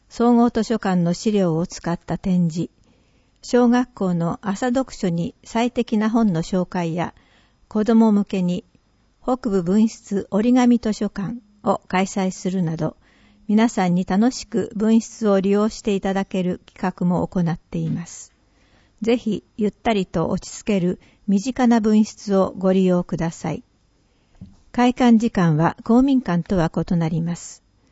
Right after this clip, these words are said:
詳しくは図書館ホームページの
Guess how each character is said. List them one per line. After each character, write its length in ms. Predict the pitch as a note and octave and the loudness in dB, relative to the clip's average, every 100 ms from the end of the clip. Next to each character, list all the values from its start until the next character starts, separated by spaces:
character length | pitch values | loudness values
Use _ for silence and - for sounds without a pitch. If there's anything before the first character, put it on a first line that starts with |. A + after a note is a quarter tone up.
| _ _ _ _ | _ _ _ _
詳 200 | G3 G#3+ | 0 0
し 120 | - | 0
く 120 | - F3+ | -4 0
は 220 | D#3+ - - | 0 -2 -6
図 120 | F#3+ F#3+ | -4 -2
書 120 | A#3 | 0
館 260 | G#3 F#3+ | 0 2
ホ 180 | E3+ G#3 | 4 6
ー 40 | A#3 | 6
ム 120 | A3+ | 4
ペ 200 | A3+ F#3+ | 2 0
ー 20 | |
ジ 140 | F3+ | 0
の 240 | E3 F3 | 0 -2